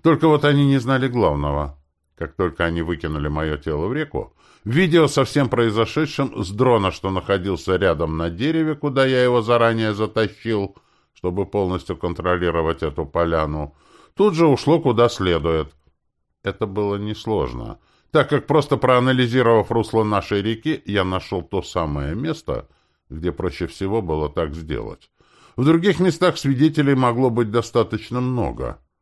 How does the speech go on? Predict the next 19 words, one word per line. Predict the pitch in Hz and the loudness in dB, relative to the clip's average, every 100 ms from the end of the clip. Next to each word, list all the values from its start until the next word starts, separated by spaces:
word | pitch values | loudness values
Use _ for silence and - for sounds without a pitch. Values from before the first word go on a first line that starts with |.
| _ _ _ | _ _ _
и | 90 | -4
если | 85 73 82 | -4 -4 -6
бы | 71 82 | -4 -4
меня | 82 80 71 | -4 -4 -4
повезли | 80 82 80 82 78 | -4 -4 -4 -6 -8
куда-нибудь | 71 76 76 71 69 71 69 | -6 -4 -4 -4 -6 -8 -10
еще, | 87 - 165 160 65 - _ _ _ _ | -12 -6 -2 -2 -4 -8 _ _ _ _
то | 156 135 | 2 2
сразу | - 151 170 180 | 4 4 6 4
можно | 160 131 131 | 4 2 2
было | 123 127 | 2 2
бы | 117 113 | 0 -2
понять, | 117 120 120 110 | 0 2 0 -4
что | - 117 107 | -2 0 0
мне | 107 110 110 123 | -2 0 0 0
ничего | 156 147 110 98 | -2 -4 -4 -2
такого | 98 113 104 90 92 | -2 -2 -2 -2 -2
не | 92 | -4
грозит. | 90 101 101 80 65 - | -2 0 0 -2 -8 -10